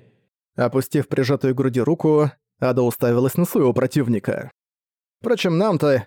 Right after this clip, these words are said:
Гелше, нет дела до всей этой скучной теории», проговорил Арвир,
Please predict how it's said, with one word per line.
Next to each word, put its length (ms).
Гелше, 640
нет 240
дела 220
до 100
всей 160
этой 140
скучной 340
теории», 520
проговорил 480
Арвир, 440